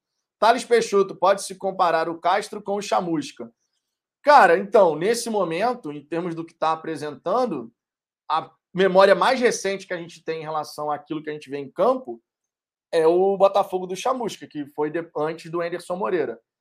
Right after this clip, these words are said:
Se a gente pegar os trabalhos mais recentes do Botafogo, hoje, nessa linha do tempo que a gente tá nesse momento,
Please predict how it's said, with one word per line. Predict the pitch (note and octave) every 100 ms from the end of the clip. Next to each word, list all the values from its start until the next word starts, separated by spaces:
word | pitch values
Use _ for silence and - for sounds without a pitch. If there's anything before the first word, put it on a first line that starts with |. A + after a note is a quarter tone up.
| _ _ _ _ -
Se | F3+
a |
gente | F3+ A#3
pegar | B3 A3 G#3
os | G#3
trabalhos | G3+ F#3 F#3+ F#3+
mais | E3+ A3+ B3
recentes | A3+ A3+ G3 F#3+ F3+
do | D#3+
Botafogo, | E3+ E3+ D#3+ - F#3 A#3+ E3 A#2 _ _ _ -
hoje, | A3+ A3 F3 A2+ G2+ G2+
nessa | D#3 G3 G3+
linha | F#3+ G#3+ C4+
do | B3+ B3
tempo | F#3+ E3 D3+ -
que |
a | D#3
gente | D#3 -
tá | F3+
nesse | F#3+ G#3
momento, | A3 G3+ D#3+ A#2+ A2+